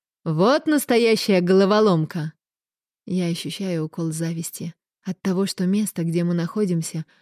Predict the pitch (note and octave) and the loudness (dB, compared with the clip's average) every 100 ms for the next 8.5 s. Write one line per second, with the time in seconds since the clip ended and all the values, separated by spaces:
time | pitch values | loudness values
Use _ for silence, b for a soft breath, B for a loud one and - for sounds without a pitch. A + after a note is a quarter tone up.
0 | - F#3+ G#3 G#3+ A3 G#3+ G3+ A3 A3 G3+ | 0 2 4 4 4 4 4 2 2 2
1 | G3 G3+ F#3+ F#3+ F#3 G3+ G3+ E3 - G3 | 0 -2 0 0 0 -2 0 -2 -6 -12
2 | E3 _ _ _ _ E3+ E3 D#3+ D#3 D3 | -16 _ _ _ _ -4 -2 0 0 -2
3 | D3 D3 C#3+ D3+ - F3+ E3 D3+ D#3+ - | -4 -4 -4 -6 -8 -8 -8 -8 -10 -12
4 | _ _ - E3 E3+ - F#3 E3+ F3+ F#3 | _ _ -4 0 0 -2 -4 -2 -2 -4
5 | D#3+ E3 _ _ _ _ - A#3 A3 G#3 | -6 -12 _ _ _ _ -2 0 0 -2
6 | G#3+ A#3 G#3 E3 D#3+ F3 D#3+ E3+ F#3 F#3 | 0 2 2 2 0 -2 -2 0 0 0
7 | - F3+ E3+ F#3 G3+ - - F#3 D#3+ F3+ | -2 -2 0 2 0 -2 -2 -2 -2 -4
8 | - A3 - E3+ | -2 -4 -4 -8